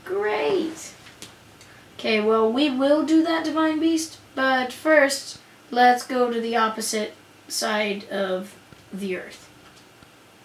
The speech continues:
Of the planet, I should say. This isn't Earth. It's Hyrule!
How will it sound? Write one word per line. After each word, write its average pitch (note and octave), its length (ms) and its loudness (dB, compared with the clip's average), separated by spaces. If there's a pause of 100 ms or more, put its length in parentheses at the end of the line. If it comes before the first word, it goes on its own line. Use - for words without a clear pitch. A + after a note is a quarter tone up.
Of G#3 140 -4
the G#3 80 -4
planet, G3+ 680 -8
I G#3 60 -8
should G#3+ 240 -8
say. - 220 -10
This G#3+ 260 -6
isn't G#3+ 260 -4
Earth. - 400 -16 (1300)
It's B3+ 220 2
Hyrule! E4 680 6